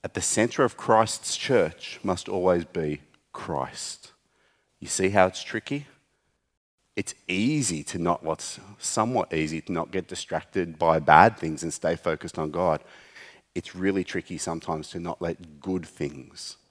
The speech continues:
become ultimate things, and Christ is the ultimate thing. Hearing God's word, meeting with God, and speaking with God has always and will always be the central concern of God's people, the central concern of humanity.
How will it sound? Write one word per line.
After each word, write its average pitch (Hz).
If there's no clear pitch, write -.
become 71
ultimate 69
things, -
and 78
Christ 78
is 76
the -
ultimate 69
thing. 62
Hearing 139
God's 110
word, 87
meeting 113
with 123
God, 98
and 95
speaking -
with 101
God 92
has 101
always 110
and 92
will 117
always 98
be 90
the 95
central 92
concern 85
of 80
God's 76
people, -
the 101
central -
concern 92
of 80
humanity. 78